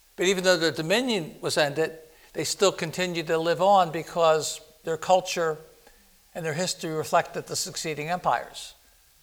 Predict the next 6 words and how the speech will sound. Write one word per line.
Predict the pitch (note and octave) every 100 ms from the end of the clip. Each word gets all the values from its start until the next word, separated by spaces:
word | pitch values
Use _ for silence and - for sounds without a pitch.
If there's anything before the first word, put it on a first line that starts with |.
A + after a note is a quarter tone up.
| _ _ -
Like | C#3
we | D#3
speak | C3+ - D3 D3+
of | A#2
Greece's | - E3 - C#3+ C#3+
influence | C#3+ D#3 D3+ D3 B2 - -